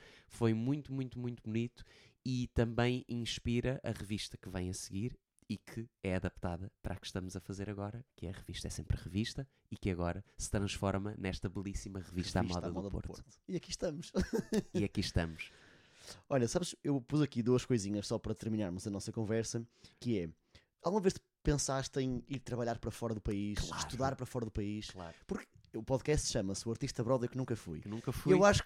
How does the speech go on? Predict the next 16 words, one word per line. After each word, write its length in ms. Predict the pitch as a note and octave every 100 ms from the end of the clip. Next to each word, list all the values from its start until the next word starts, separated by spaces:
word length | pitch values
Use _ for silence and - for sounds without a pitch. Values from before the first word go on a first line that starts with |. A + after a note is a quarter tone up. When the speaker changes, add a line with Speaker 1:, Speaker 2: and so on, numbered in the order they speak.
| -
Speaker 2:
eu 140 | D3+
acho 160 | D#3+ -
que 60 |
tu 100 | D#3+
és 100 | F3
o 20 | D#3+
Speaker 1:
Sou 60 |
Speaker 2:
artista 240 | F3 C#3+ A#2+
Speaker 1:
eu. 40 | G#2+
Speaker 2:
Broadway 220 | G3+ G3+
que 100 | E3+
podias, 240 | G#3 A3
que 200 | - -
Speaker 1:
Sou 140 | G#3 A#3
Speaker 2:
podias 200 | G#2
Speaker 1:
eu, 60 | C#3+